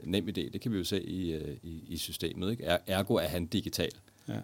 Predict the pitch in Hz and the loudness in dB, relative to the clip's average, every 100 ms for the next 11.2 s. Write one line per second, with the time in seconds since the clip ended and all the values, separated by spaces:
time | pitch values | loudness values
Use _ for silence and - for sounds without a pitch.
0 | - - - - 247 165 82 - - - | -10 -18 -14 0 4 6 6 0 -6 -2
1 | - - 135 127 110 98 110 104 107 98 | 6 8 10 10 8 6 4 4 6 8
2 | 120 120 98 101 - 104 98 - - - | 10 10 8 6 4 4 2 -4 -18 -16
3 | - - 92 95 90 - 92 80 80 85 | -16 -6 0 6 6 6 4 4 2 0
4 | - - 90 82 71 76 92 117 110 87 | -2 -4 -2 -2 -2 -2 2 6 6 6
5 | 80 - 69 - 123 - 127 131 135 143 | 0 -6 -8 -8 -10 -4 6 10 10 10
6 | 147 135 - 123 117 120 117 117 107 123 | 6 4 8 10 12 12 12 10 10 10
7 | 123 117 117 110 101 110 104 - 101 - | 12 10 8 8 6 6 4 6 4 4
8 | 107 104 104 104 - 104 - 110 104 104 | 6 6 6 2 0 -2 4 6 8 6
9 | 104 - 98 92 101 98 101 101 92 107 | 2 2 4 4 4 4 4 4 6 6
10 | 110 - 135 - 127 107 104 120 113 - | 6 10 10 10 6 6 8 8 6 8
11 | 110 101 | 10 10